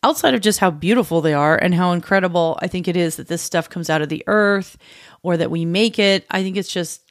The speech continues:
I love countertops. Okay. <laughs> So, uh, we've gotten some great feedback from the earlier episodes, and I'm kind of, uh, collecting a range of, of, um, questions that I've gotten. And, and towards the end of the week,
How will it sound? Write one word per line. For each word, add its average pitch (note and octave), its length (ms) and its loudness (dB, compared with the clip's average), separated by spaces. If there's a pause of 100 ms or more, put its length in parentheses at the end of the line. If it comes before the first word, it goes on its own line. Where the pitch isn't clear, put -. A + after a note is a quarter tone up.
(280)
I G3+ 100 0
love G3+ 240 4
countertops. - 640 -6
Okay. - 320 -6
<laughs> - 60 -20 (260)
So, - 520 -2 (640)
uh, G3 280 2
we've G#3+ 140 -2
gotten A#3 180 2
some G#3+ 160 -4
great A3+ 240 0
feedback G3+ 420 -2
from F3+ 520 -6 (680)
the G#3+ 80 -4
earlier G#3+ 380 2
episodes, G3 540 -2
and F#3 80 -4
I'm F#3+ 100 -4
kind G#3 220 -2
of, F#3+ 180 -2 (460)
uh, F#3+ 180 2
collecting A3 440 -2
a G3+ 60 0
range F#3+ 460 -2
of, F#3+ 400 0 (120)
of, E3+ 560 -4
um, E3 320 -6
questions B3+ 480 -2
that A#3+ 80 4
I've A3 120 2
gotten. F#3+ 360 2
And, F3+ 320 -2
and F3 140 -4
towards F#3 200 -4
the F3 140 -4
end G#3 160 0
of G3+ 40 -4
the G#3 80 0
week, F#3 360 -6